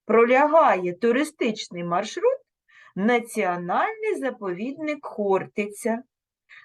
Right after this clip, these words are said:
Національний заповідник Кам'яна могила, скіфські кургани Солоха та Гайманові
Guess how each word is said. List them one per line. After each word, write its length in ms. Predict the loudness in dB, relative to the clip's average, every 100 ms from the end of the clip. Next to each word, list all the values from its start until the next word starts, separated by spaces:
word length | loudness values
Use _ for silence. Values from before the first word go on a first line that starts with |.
| 2
Національний 920 | 4 4 4 4 4 2 2 2 2
заповідник 840 | 2 0 2 2 2 2 0 -2 -2
Кам'яна 640 | -2 0 0 -2 -4 -4
могила, 800 | -4 -6 -6 -6 -4 -4 -6 -8 _ _ _ _ -20
скіфські 680 | -16 -2 0 0 -4 -6
кургани 720 | -2 2 2 2 0 -2 -4 -8
Солоха 840 | -4 -4 -2 -4 -6 -6 -8 -10 -14 _ _ -4
та 140 | -2
Гайманові 920 | -2 -4 -4 -6 -6 -6 -6 -8 -14